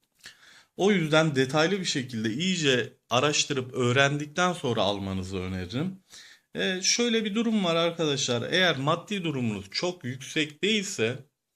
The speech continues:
yani size dokunmayacaksa sultan papağanıyla başlarsınız. Tabii ki öğrendikten sonra her şeyini detaylı. Fakat, e,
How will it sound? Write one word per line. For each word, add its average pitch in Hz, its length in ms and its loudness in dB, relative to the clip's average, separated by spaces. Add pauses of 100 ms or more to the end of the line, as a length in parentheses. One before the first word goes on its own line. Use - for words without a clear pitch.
(200)
yani 143 220 4
size 139 400 2
dokunmayacaksa 123 1000 0
sultan 202 440 -2
papağanıyla 117 580 -2
başlarsınız. 123 720 0 (260)
Tabii 127 280 2
ki 127 120 -2
öğrendikten 101 760 0
sonra 90 500 -6
her 95 160 -2
şeyini 90 400 -6
detaylı. 87 520 -6 (600)
Fakat, 226 520 0 (100)
e, 113 380 4